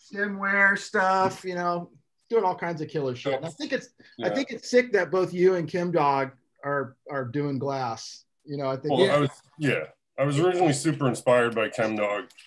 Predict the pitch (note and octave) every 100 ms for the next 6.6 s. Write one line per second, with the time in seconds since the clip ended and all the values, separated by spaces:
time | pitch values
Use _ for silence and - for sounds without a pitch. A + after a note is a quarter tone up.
0 | _ _ _ _ - B2+ A2 G#2+ - F#2+
1 | F#2 F2 A#2 A2 G#2 G2+ F#2+ - _ -
2 | - _ _ - - - _ - A#2+ _
3 | C3+ G#2+ G2+ - A#2+ - A2+ G2+ G#2+ G#2+
4 | - G#2 G2 G2+ G#2 A#2 A2 A#2 G#2+ F#2+
5 | G#2 G2 G2 G2+ F#2 - A2+ G#2+ G2 F2+
6 | G2 F#2 F#2+ G2 F#2